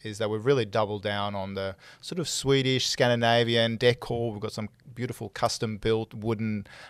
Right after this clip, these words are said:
uh, Tasmanian oak, uh, just to be less Swedish, more Aussie,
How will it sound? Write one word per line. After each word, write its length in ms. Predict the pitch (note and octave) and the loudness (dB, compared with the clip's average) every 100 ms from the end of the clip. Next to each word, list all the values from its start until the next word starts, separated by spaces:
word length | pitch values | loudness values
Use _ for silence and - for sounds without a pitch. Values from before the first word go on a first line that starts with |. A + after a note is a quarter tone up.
| - | -10
uh, 160 | G2+ G2 | -4 -4
Tasmanian 640 | - B2+ A2+ C3 C3 B2 A2+ | 4 4 8 8 8 4 2
oak, 540 | - A#2+ B2+ - - - _ - | 6 8 6 4 -8 -12 _ -8
uh, 380 | G2+ G2 G2 A2 | -4 -4 -6 -8
just 260 | G2+ - | -8 -10
to 80 | - | -8
be 220 | G2 F#2 G2 | -8 -8 -6
less 220 | G2+ - | -4 -4
Swedish, 420 | - G2+ C3 - | -4 -4 -6 -8
more 200 | G#2 G2+ | -6 -2
Aussie, 300 | G#2 G2+ | -2 -2